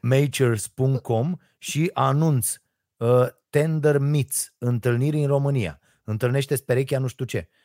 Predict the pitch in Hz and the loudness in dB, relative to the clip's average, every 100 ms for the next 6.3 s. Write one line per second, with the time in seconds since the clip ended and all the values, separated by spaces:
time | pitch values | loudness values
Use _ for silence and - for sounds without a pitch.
0 | _ - 123 - 175 190 220 180 151 113 | _ -4 -4 -2 -2 0 0 2 2 2
1 | - 98 143 120 135 123 135 - - - | -2 -6 -6 -2 0 0 -2 -4 -6 0
2 | 131 135 190 - _ _ _ _ - 151 | 0 0 -6 -12 _ _ _ _ -4 2
3 | 160 180 202 170 - 175 175 160 123 175 | 4 4 4 2 4 4 6 4 4 6
4 | 170 143 127 139 127 95 110 147 - - | 6 4 2 2 2 2 0 0 -2 -4
5 | 127 139 131 127 110 127 143 - 139 139 | 0 2 2 2 2 0 -2 -2 0 2
6 | 101 101 | 2 0